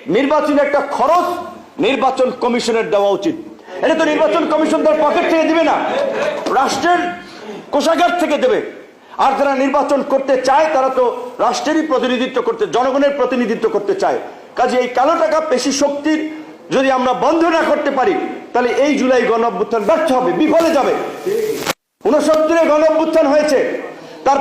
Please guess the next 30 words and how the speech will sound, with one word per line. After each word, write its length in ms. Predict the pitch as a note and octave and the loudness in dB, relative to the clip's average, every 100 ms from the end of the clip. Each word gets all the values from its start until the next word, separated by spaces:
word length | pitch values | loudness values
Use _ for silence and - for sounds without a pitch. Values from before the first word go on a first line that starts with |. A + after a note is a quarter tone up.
| C4+ | 2
ফলশ্রুতিতেই 800 | D4 D#4 D4+ D4 E4 E4 E4 D4+ | 0 0 0 0 0 0 0 0
একাত্তরের 560 | B3+ D4+ D4+ D#4 D#4 | 0 0 0 2 2
মুক্তিযুদ্ধ। 760 | C#4 C#4+ D4 A#3+ B3 A#3 F#3 - - - - - - | 2 0 -2 -4 -2 0 0 -2 -14 -20 -20 -6 -2
একাত্তরের 520 | B3 C4 B3 D4 C#4+ | 0 -2 -2 0 0
মুক্তিযুদ্ধের 540 | C4+ C#4 A#3+ C4+ C#4 | -2 -4 -4 -2 -2
পরে 200 | C#4 B3+ | 0 0
আমরা 200 | C4 B3 | 0 -2
কি 160 | B3 D#4 | -2 0
দেখলাম? 400 | C#4 F3 D3 - - - - - - - - - - - | 0 0 -4 -6 -12 -18 -20 -20 -20 -20 -20 -20 -16 -4
শেখ 280 | D4 D#4 D4 | 0 2 2
মুজিবুর 380 | D4 C#4 C#4+ | 2 0 0
রহমান 280 | C#4 C4+ C4+ | 0 0 0
সাহেব 240 | C4+ B3+ - - - - - | 0 0 -2 -8 -16 -10 -4
মুক্তিযুদ্ধের 640 | B3+ - A#3 B3+ A#3 B3+ | -2 -2 -2 -2 0 0
সময়ের 340 | B3+ A#3+ B3 A#3 | 0 0 0 0
অবিসংবাদিত 680 | B3 D#4+ C#4 C#4+ C4+ B3+ B3 | 0 0 2 0 0 0 0
নেতা। 340 | A#3+ A#3 F#3 - - - - - - | 0 0 -2 -4 -10 -16 -20 -14 -4
সেই 220 | C#4 D4+ | 0 0
সময়ের 340 | D#4+ D#4 D#4+ | 2 2 2
মুক্তিযুদ্ধের, 560 | D4 D4+ E4 D#4 D#4 D4 | 2 0 0 0 2 0
মুক্তিযুদ্ধের 720 | - _ _ - C#4 A3+ C4 | 0 _ _ -8 -4 0 0
সংগঠকরা 560 | - B3+ C#4 C#4 C4 C4 | 0 0 2 2 2 0
বলেছিল, 460 | A#3+ C4 B3+ A#3+ D3 - - - - | 2 2 2 0 0 -4 -8 -8 -4
"আপনি 260 | G#3+ C4 | -2 -2
সবাইকে 400 | - A#3+ C#4 C#4 | -2 0 0 2
নিয়ে 160 | C4+ B3+ | 2 2
জাতীয় 340 | A#3+ F4+ C4+ | 0 0 0
সরকার 320 | B3 A#3 A#3 | 0 0 0
গঠন 260 | G3 G#3+ G3+ | 0 -2 -2
করেন।" 280 | F#3+ E3 | 0 0